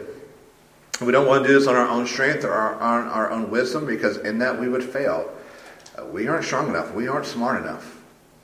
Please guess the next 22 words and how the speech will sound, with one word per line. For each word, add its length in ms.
to 100
discern 400
your 120
word 480
by 120
ourselves. 520
We 100
need 180
the 100
gift 260
of 60
the 80
Spirit. 400
We 80
need 240
the 80
ministry 540
of 120
the 80
Spirit, 640
the 80
teacher, 580